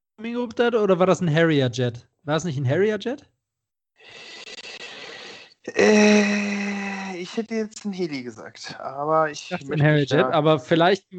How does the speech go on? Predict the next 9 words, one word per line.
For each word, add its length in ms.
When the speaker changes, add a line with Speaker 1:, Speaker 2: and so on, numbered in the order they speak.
Speaker 1:
vielleicht 380
schreit 320
das 140
mal 160
nach 140
einem 400
Stirb 300
langsam 560
Filmmarathon, 960